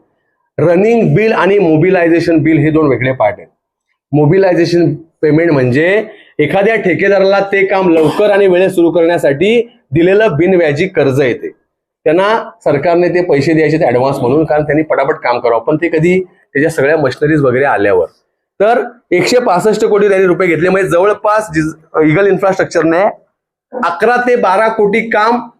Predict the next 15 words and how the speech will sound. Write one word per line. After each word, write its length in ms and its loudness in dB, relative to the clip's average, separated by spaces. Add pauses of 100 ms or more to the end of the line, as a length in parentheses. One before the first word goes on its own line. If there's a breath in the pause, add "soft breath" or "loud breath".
(300)
फोर 220 4
लेन 280 2
पूर्ण 240 2
केलं. 360 0 (1120)
त्या 200 2
रस्त्यावरच्या 680 0
स्ट्रीट 360 -2
लाईट, 400 0
रस्त्यावरचे 560 0
डिवायडर, 600 2
रस्त्यावरचे 540 0
गटर्स, 500 0
रस्त्यावरच्या 500 0
साईड 300 -2
पट्ट्या 420 -2